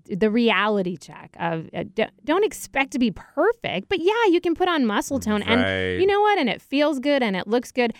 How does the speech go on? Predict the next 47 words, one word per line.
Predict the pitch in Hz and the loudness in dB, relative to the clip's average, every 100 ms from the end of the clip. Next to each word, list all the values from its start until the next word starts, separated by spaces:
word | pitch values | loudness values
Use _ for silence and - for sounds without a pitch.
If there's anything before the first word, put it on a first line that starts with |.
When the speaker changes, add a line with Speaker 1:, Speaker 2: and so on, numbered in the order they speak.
| - _ _ | -14 _ _
Speaker 1:
And | - 262 | 0 2
another | 277 285 | 2 2
thing | 311 302 | 2 2
about | 240 220 - | 2 0 0
putting | 254 254 240 | 0 0 0
on | 214 214 | 0 2
muscle | 233 349 - 247 | 2 0 0 2
is | 214 208 | 2 2
it's, | 196 - - - | -2 -2 -16 -2
it | 214 208 180 - | 0 0 -4 -2
bumps | 214 254 247 | 0 0 0
up | 214 208 | -2 0
your | 202 | 0
resting | 196 190 202 190 | 2 0 -2 -2
metabolic | 175 165 160 160 165 | 0 0 0 0 0
rate. | 175 165 - _ _ _ | 0 0 -4 _ _ _
So | - 233 | 0 2
you're | 208 208 | 2 0
burning | 214 233 233 | 2 2 2
more | 208 | 0
calories | - 196 175 165 160 | 0 0 0 0 -4
during | 156 151 | -6 -6
the | 147 | -6
day. | 131 - _ _ _ _ _ | -10 -18 _ _ _ _ _
So | 240 | 2
that's | 285 311 | 2 2
really | 233 208 262 294 269 | -2 0 2 4 4
gonna | 202 185 | 2 0
benefit | 160 147 156 143 - | -2 -4 -6 -8 -6
you. | 160 | -4
I | - 196 | 0 2
mean, | 208 196 | 2 0
putting | - 320 320 294 | 0 2 2 2
on | 233 233 | 2 2
that | 208 185 | 0 0
muscle, | 170 170 208 220 | -4 -2 0 0
for | 226 233 | 2 0
one, | 233 349 285 220 | 4 4 2 2
I'm | 262 | 2
always | 349 214 | 2 2
starving | - - - 196 180 196 151 139 - | -2 -12 -4 -2 0 -2 -4 -10 -8
when | 190 | -4
I | 180 | -4
start | - 165 170 | -4 -6 -6
weight | 165 - | -8 -6
training | 208 226 | -2 2
more. | 240 269 | 2 0